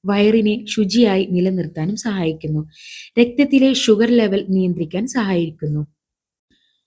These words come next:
തൊലിയിലെ ഫൈബർ ഭക്ഷണം ദഹിക്കുന്ന വേഗം കുറയ്ക്കുന്നതിനാൽ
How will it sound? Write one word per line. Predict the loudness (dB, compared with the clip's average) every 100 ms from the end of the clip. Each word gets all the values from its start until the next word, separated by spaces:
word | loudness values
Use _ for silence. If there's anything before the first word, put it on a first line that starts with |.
| _ 4
തൊലിയിലെ | 6 6 6 4
ഫൈബർ | 4 4 4 0 -2
ഭക്ഷണം | -4 -4 -2 0 2
ദഹിക്കുന്ന | 0 -2 0 -2 0
വേഗം | 2 2 2 0
കുറയ്ക്കുന്നതിനാൽ | -2 -2 0 -2 -2 -2 -4